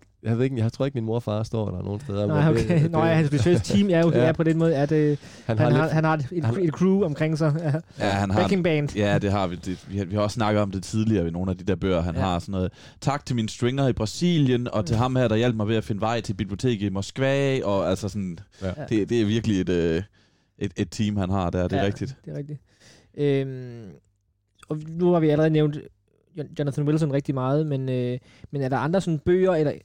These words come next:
Speaker 2: eller skribenter, du, du ligesom har haft særlig meget i hånden, eller,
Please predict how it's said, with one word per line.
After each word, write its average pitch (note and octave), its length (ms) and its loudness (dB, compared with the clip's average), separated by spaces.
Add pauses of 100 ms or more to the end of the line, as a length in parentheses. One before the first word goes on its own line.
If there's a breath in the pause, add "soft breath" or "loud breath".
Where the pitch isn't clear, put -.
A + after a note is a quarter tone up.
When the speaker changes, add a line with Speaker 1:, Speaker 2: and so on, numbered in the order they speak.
Speaker 2:
eller C3+ 140 -2
skribenter, D#3+ 720 0 (260)
du, C#3 260 -2
du D3 60 -2
ligesom E3 240 2
har B2+ 280 0 (1300 loud breath)
haft D3+ 200 0
særlig F#3 260 2
meget E3+ 200 4
i - 20 6
hånden, E3 500 2 (120)
eller, C#3 300 2